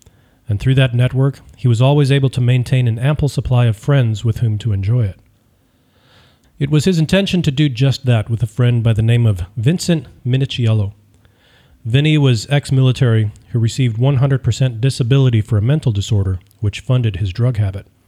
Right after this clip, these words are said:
On one particular Saturday night, Vinny invited Robert to freebase with him. He told him a girl he had partied with before, a prostitute who worked at a brothel several houses down the road,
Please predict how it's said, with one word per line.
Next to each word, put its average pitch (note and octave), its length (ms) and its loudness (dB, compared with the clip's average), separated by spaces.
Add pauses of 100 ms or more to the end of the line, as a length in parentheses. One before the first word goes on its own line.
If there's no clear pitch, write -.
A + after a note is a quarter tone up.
(800)
On B2+ 140 0
one E3+ 180 2
particular D#3 640 2 (120)
Saturday C#3+ 440 0
night, B2+ 340 0 (240)
Vinny D3+ 340 2
invited B2+ 460 2
Robert A#2+ 380 0
to B2+ 80 -2
freebase B2 480 0
with G2 160 -4
him. A2 160 -14 (840)
He B2+ 140 -4
told D3 240 2
him C3 80 2
a A#2+ 60 2
girl C3+ 420 2 (160)
he - 140 -4
had A#2+ 100 0
partied C#3+ 300 2
with A#2 160 0
before, B2 480 0 (560)
a A2 80 0
prostitute C3 640 0 (180)
who B2 80 2
worked A#2 300 2
at A#2 80 0
a A2 40 0
brothel A2+ 580 0 (100)
several A#2+ 320 0
houses G#2+ 360 0
down G#2+ 180 0
the G2+ 80 -4
road, A#2 340 0